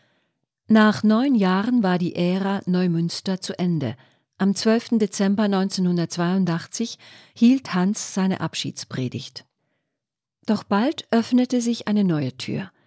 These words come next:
Der damalige Präsident des Kirchenrats, Pfarrer Ernst Meili, war stets hinter ihm gestanden und fand, seine sexuellen Vorlieben seien Privatsache. Er half ihm dabei, eine Anstellung bei der Zürcher Landeskirche zu bekommen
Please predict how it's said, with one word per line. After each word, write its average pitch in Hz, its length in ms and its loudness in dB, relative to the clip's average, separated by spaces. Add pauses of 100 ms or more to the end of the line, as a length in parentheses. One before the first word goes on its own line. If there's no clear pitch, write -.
(520)
Der 196 120 4
damalige 220 540 4
Präsident 175 520 -2
des - 140 -8
Kirchenrats, 208 760 -2 (460)
Pfarrer 185 320 2
Ernst 196 480 -4
Meili, 170 460 0 (460)
war 208 160 4
stets 262 400 0
hinter 233 320 0
ihm 156 160 -2
gestanden 156 560 -4
und 151 140 -2
fand, 185 320 0
seine 175 240 2
sexuellen 170 500 0
Vorlieben 202 560 2
seien 202 280 2
Privatsache. 160 800 -4 (800)
Er 202 160 4
half 240 200 0
ihm 240 160 2
dabei, 220 480 2
eine 208 220 2
Anstellung 208 580 2
bei 190 100 2
der 180 160 2
Zürcher 190 400 -2
Landeskirche 180 760 -2
zu - 120 -10
bekommen 139 440 -2